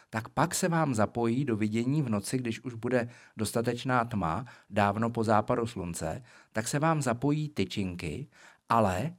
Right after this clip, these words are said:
nesmíte si rozsvítit právě žádný zdroj světla, jako například mobilní telefon. A můžete si dneska udělat pokus, protože v noci, když, eh, se hodně napijete, aby vás to vzbudilo na W C, tak, eh, si na tom W C, než, eh,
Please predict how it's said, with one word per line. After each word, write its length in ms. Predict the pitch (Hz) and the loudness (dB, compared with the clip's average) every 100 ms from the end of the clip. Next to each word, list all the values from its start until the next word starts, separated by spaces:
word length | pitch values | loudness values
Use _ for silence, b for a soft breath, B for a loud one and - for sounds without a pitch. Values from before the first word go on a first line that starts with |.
| - | -4
nesmíte 520 | 113 120 147 151 160 | -2 -2 -2 -2 -2
si 140 | - | 0
rozsvítit 540 | 151 135 143 143 147 - | -2 -2 -6 -6 -6 -4
právě 340 | 135 135 143 | -2 -2 0
žádný 400 | 135 120 123 131 | 2 0 2 0
zdroj 240 | 131 135 127 | 0 0 0
světla, 340 | 123 120 131 | -4 -2 0
jako 240 | 123 135 | 0 -2
například 480 | 127 117 135 131 123 | -4 -6 -4 0 0
mobilní 420 | 123 117 120 123 | 0 -4 -4 -2
telefon. 480 | 120 104 107 82 - - B B B | 0 0 0 -8 -12 -16 B B B
A 60 | |
můžete 280 | 113 151 190 | -2 2 2
si 120 | 180 | 2
dneska 280 | 143 143 170 | 2 2 2
udělat 320 | 160 151 147 | 2 4 2
pokus, 500 | - 127 - - - _ B B B - | 0 -4 -6 -12 -16 _ B B B -4
protože 480 | 113 151 160 123 117 b b | -2 0 2 0 -2 b b
v 140 | 98 | 0
noci, 340 | 165 196 - 98 | 0 0 -2 -2
když, 360 | 104 110 - | 0 -2 -2
eh, 60 | 120 107 101 | -2 -2 -2
se 180 | - | -4
hodně 280 | 110 117 123 | -2 -2 0
napijete, 600 | 117 120 190 85 - 135 - B B B | 0 0 -2 -2 -4 -8 -8 B B B
aby 180 | 110 107 | 0 4
vás 220 | 110 110 | 4 4
to 120 | 117 | -2
vzbudilo 640 | 104 101 107 107 110 90 - - | -4 -4 0 2 2 2 -2 -10
na 160 | 95 101 | -4 -2
W 180 | 95 92 | 0 -2
C, 360 | 139 113 80 - B B B B | -2 -2 -4 -12 B B B B
tak, 260 | 117 120 131 | -4 -2 -2
eh, 180 | 123 123 | -4 -4
si 200 | - 131 | -6 -4
na 120 | 120 | -2
tom 220 | 196 147 | -2 0
W 220 | 98 90 | 2 0
C, 380 | 90 95 73 135 - B B B | -2 -4 -4 -6 -12 B B B
než, 300 | 113 120 | -4 -2
eh, 80 | - | -2